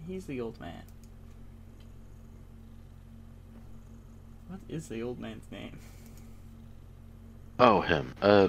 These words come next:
Speaker 2: the, uh,
Speaker 1: Charles.
Speaker 2: uh, what is his name?
Speaker 1: Charles. I know Charles.
Speaker 2: Ch-, ch-,
Speaker 1: Right,
Speaker 2: is
Speaker 1: I, I think it's Charles.
Speaker 2: I think
Speaker 1: No,
Speaker 2: you're
Speaker 1: or maybe,
Speaker 2: right.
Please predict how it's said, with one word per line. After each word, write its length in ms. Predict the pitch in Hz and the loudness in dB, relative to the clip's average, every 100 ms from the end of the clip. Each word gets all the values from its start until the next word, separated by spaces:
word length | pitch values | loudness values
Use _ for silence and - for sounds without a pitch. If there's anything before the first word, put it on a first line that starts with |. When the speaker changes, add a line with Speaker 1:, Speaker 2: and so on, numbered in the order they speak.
| 90 | 8
Speaker 2:
the, 220 | 85 80 - - | 8 8 6 6
uh, 280 | 64 62 - | 8 8 4
Speaker 1:
Charles. 1120 | 120 120 120 117 113 110 151 226 - - - - 73 | 0 -2 -2 -4 -4 -6 -8 -10 -12 -14 -14 -4 0
Speaker 2:
uh, 180 | 65 - - - - - - - - - - - - - - - - | 2 0 -6 -18 -18 -18 -18 -18 -16 -8 -6 -6 -8 -14 -18 -16 -8
what 120 | 123 | -2
is 220 | 143 104 - - | -2 -2 -8 -8
his 80 | - | -2
name? 300 | 98 - - - - | 0 2 0 -2 -2
Speaker 1:
Charles. 680 | - 117 110 110 78 - - | 0 0 -4 -10 -12 -12 -12
I 120 | 113 | -8
know 200 | 117 123 | -6 -6
Charles. 760 | 123 - 110 110 107 - - - - - - - - - - - - - - | -8 -8 -6 -6 -8 -10 -14 -14 -16 -18 -18 -18 -16 -18 -18 -18 -18 -14 -2
Speaker 2:
Ch-, 540 | - - - - - - - | 2 2 2 0 -2 -4 0
ch-, 160 | - - - - - - - - - | 0 0 -10 -16 -16 -16 -16 -14 -2
Speaker 1:
Right, 240 | 143 175 | 0 2
Speaker 2:
is 100 | - | 0
Speaker 1:
I, 340 | - 82 78 127 | -4 -6 -4 -6
I 40 | |
think 260 | - 165 135 | -2 0 0
it's 160 | - | -2
Charles. 240 | - - - - - - - - - - - - - - - - - - | -8 -6 -4 -6 -10 -16 -16 -16 -16 -16 -16 -16 -16 -18 -18 -18 -6 -4
Speaker 2:
I 40 | |
think 160 | - 151 | 0 6
Speaker 1:
No, 180 | 156 269 | 6 8
Speaker 2:
you're 160 | 311 | 6
Speaker 1:
or 40 | 262 - | 6 6
maybe, 340 | - 139 170 - - - - - | 6 8 6 2 -16 -18 -18 -14
Speaker 2:
right. 100 | - | -14